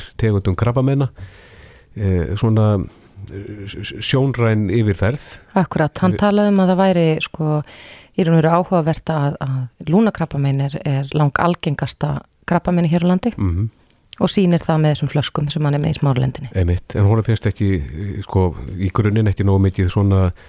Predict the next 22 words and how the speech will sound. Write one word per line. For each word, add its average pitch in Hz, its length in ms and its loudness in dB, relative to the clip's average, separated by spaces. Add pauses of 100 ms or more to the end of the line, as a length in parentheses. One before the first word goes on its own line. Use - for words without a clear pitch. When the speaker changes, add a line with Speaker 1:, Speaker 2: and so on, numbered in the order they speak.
(120)
Speaker 1:
jafnræði 101 400 2
með 82 100 -2
kynjunum 175 400 0
þegar 107 180 0
kemur 110 300 0
að 107 240 0
skimunum. 131 440 0 (180)
Speaker 2:
Mhm. 139 320 -2 (280)
Speaker 1:
En, 117 320 2
eh, 120 340 2
við 120 340 0 (240)
spurðum 156 680 0 (440)
hann, 120 320 2
eh, 110 260 2
bláa 110 300 2
nagla, 92 260 2 (200)
hann 101 200 2
Jóhannes 104 380 2
V 101 80 2
Freynisson, 98 640 0 (100)
hvernig 110 340 0
hann 107 260 0